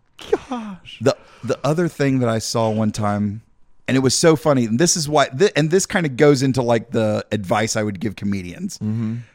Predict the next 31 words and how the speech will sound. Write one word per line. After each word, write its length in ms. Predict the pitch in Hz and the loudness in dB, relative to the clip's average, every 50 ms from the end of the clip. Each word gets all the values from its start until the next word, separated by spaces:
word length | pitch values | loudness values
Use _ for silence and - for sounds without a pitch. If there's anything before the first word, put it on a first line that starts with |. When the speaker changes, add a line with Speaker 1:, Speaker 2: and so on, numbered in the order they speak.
| _ - | _ -6
Speaker 2:
Because 300 | - 120 110 127 120 101 | -4 -2 0 0 0 0
you 80 | 113 120 | -2 -2
can 300 | 120 120 117 113 110 - - 104 | -2 0 0 -2 -2 -6 -4 0
give 300 | 127 135 117 110 107 - | 0 0 0 -2 -4 -8
advice 760 | 107 98 90 110 107 107 104 101 - - - - - - - - | -6 -4 -2 -2 0 0 -2 -2 -4 -4 -4 -6 -6 -8 -10 -12
about 380 | - 110 98 107 98 98 - - | -8 -4 -2 -2 -2 -2 -4 -6
comedy 560 | - 107 110 104 101 98 98 98 95 95 - | -4 -2 0 0 2 0 0 -2 -4 -4 -4
all 160 | - 98 101 | -2 -2 -2
day 160 | 90 98 95 101 | -2 -2 -4 -2
long. 480 | 98 104 117 120 113 113 110 107 104 - - | 0 0 2 2 2 2 2 0 -2 -2 -6
It's 160 | 107 - - | -8 -6 -2
going 160 | - 120 110 | 0 0 0
to 40 | 107 | 0
be 300 | - 101 107 107 104 - - - | 0 -4 -6 -6 -8 -10 -10 -10
a 60 | 98 | -6
bunch 220 | 85 107 104 - 95 | -4 -4 -4 -4 -6
of 80 | 87 | -10
cliched 520 | - - - 120 101 - - 101 101 95 87 | -6 -4 -2 -2 -2 -2 -2 -2 -4 -4 -6
stuff 420 | - - - 98 95 92 90 - | -8 -6 -4 -4 -4 -4 -6 -6
that, 180 | - 98 95 - - _ - - - - _ _ _ _ _ _ _ _ _ - | -6 -6 -6 -8 -12 _ -20 -20 -20 -20 _ _ _ _ _ _ _ _ _ -4
yes, 340 | 113 127 151 147 131 - | 2 4 4 4 4 4
it 80 | 143 127 | 2 2
applies 320 | 123 - 127 123 117 - | 2 2 2 2 0 0
to 60 | - - | -2 -6
comedy, 380 | - - 117 110 110 104 104 | -6 -4 -2 0 0 0 0
but 180 | 95 90 110 101 | -2 -2 -2 -2
it 120 | 104 101 | -2 -2
applies 440 | 101 - - - 107 104 101 101 - | -4 -6 -8 -6 -4 -2 -2 -2 -4
to 100 | - - | -4 -6
life 480 | 98 92 95 95 92 92 95 95 - - | -6 -4 -6 -6 -6 -8 -8 -8 -8 -6
and 220 | 101 92 95 85 | -6 -4 -4 -6